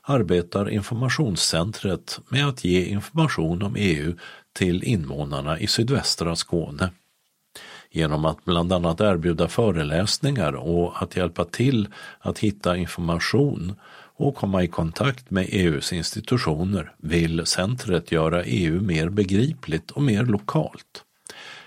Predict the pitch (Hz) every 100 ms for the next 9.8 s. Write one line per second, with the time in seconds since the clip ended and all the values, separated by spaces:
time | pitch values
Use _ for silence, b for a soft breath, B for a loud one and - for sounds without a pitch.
0 | B 82 80 80 - 82 87 82 87 82
1 | - - - 85 87 110 107 - - _
2 | - 87 87 87 127 117 78 - 76 87
3 | 92 - 107 101 90 101 101 110 110 139
4 | 131 87 82 - 80 73 85 85 92 -
5 | 95 80 73 71 76 82 98 90 - B
6 | B B _ 104 92 117 156 147 107 95
7 | 101 107 117 107 82 85 131 120 90 -
8 | 113 92 - - 147 85 85 117 95 73
9 | 82 73 - 80 80 85 90